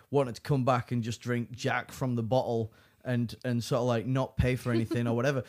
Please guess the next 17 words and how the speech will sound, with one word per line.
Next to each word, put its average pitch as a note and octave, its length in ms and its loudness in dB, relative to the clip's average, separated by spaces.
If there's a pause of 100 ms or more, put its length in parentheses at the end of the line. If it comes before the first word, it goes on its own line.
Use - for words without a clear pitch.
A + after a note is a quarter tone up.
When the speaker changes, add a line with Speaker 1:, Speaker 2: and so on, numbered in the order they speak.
(120)
Speaker 1:
Some - 160 -8
stupid F3 420 -2
stories. C#3 680 2
Speaker 2:
Yeah. G#3 360 -4 (260)
Speaker 1:
You D#3 160 0
know, C#3+ 200 4
it's C#3+ 260 -4
just F#3 300 -4
really F3 760 4
just C#3 480 -6
gratifying B2+ 680 2
to B2 180 -4
just A2 280 -6
have B2 260 0
them A#2+ 200 0
come A#2+ 280 -2
from, A2 420 -2